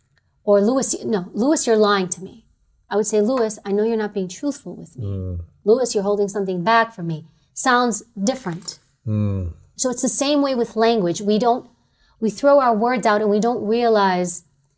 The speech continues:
Speaker 1: that they land on someone.
Speaker 2: Yeah.
Speaker 1: And so then we scratch our heads, heads wondering, "Why did this conversation not go well? It's this person's the problem."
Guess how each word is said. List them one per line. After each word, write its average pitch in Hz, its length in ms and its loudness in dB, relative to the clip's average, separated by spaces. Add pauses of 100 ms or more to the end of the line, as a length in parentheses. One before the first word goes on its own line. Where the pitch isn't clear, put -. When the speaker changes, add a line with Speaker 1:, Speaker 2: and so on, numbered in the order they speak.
(440)
Speaker 1:
that 208 440 2
they 208 140 6
land 214 400 6
on 165 160 -2
someone. 156 400 -4
Speaker 2:
Yeah. 95 260 -8 (480)
Speaker 1:
And 214 100 2
so 240 140 4
then 247 200 2
we 247 80 0
scratch 269 420 0
our 240 160 2
heads, 240 500 0
heads 254 340 2
wondering, 220 500 2 (600)
"Why 202 300 4
did 311 140 4
this 269 140 0
conversation 233 640 -2
not 190 220 -2
go 247 200 2
well? 170 300 -4
It's 202 140 -4
this 214 260 0
person's 190 380 -2
the 175 80 -10
problem." 175 540 -10